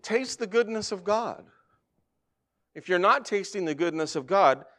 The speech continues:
find out what garbage you have in your mouth that you need to spit out so you can taste the goodness of God.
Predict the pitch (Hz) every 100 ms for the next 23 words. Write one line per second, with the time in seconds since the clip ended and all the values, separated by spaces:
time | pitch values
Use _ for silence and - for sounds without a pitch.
0 | _ _ _ _ 208 269 233 214 180 151
1 | 143 151 180 208 160 165 175 180 180 135
2 | 156 147 156 160 143 139 131 139 147 143
3 | 151 139 135 139 147 120 120 - 139 123
4 | 123 - 135 123 120 - - 147 123 -
5 | 98 98 87 90 - 90 -